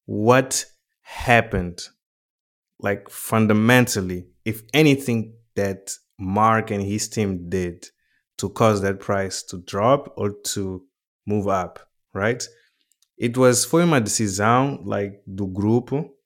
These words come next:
right? To say, fine, tipo, dos investors que já estão dentro do, do, do Facebook, right? they decided with their board of directors, whatever, "Cool, let's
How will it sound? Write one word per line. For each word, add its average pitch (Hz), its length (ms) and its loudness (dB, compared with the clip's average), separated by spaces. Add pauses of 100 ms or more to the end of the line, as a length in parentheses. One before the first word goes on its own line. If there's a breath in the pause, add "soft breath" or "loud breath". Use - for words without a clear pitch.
right? 104 380 -4 (680)
To 110 120 -4
say, 113 540 2
fine, 113 400 2
tipo, 113 380 0
dos 101 480 -2 (420)
investors 110 640 2
que - 100 -10
já 98 140 -2
estão 101 460 -2 (380)
dentro 101 420 0
do, 92 420 -4
do, 92 560 -6
do 95 240 -8
Facebook, 101 580 -2
right? 107 220 -4 (760 soft breath)
they 113 180 6
decided 120 760 2 (160)
with 98 200 -4
their 95 160 0
board 104 480 4
of 95 160 -4
directors, 98 540 -2
whatever, 95 360 -2
"Cool, 104 340 0
let's 101 380 0